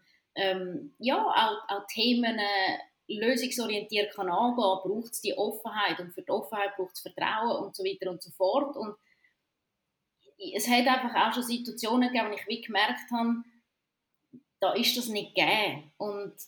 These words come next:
dann probiere ich verschiedene Wege und ich merke einfach, es,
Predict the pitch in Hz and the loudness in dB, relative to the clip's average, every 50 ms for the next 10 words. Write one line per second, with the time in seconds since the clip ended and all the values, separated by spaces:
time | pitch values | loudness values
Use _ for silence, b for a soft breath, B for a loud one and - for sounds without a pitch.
0 | _ _ - 196 202 202 202 202 202 202 196 170 - - - - _ _ _ _ | _ _ 2 4 4 4 4 0 -2 -4 -4 -4 -6 -6 -10 -16 _ _ _ _
1 | _ - 214 208 208 - 240 247 277 285 277 269 254 - - - - - _ _ | _ -6 -6 -4 -2 0 2 6 8 8 8 8 4 2 -2 -6 -10 -14 _ _
2 | - - 226 - - 254 262 277 269 262 254 247 214 202 190 190 196 233 247 247 | -12 -4 -2 0 2 2 2 2 0 0 -2 -2 -4 0 4 6 6 6 4 2
3 | 233 208 - - 214 202 196 208 240 - - - - 185 196 208 208 - 214 214 | 0 -4 -6 -6 -2 0 2 2 2 0 -4 -6 -2 -2 0 -2 -2 -4 -8 -10
4 | 208 - - 196 - - - - - | -10 -12 -12 -10 -8 -6 -8 -8 -10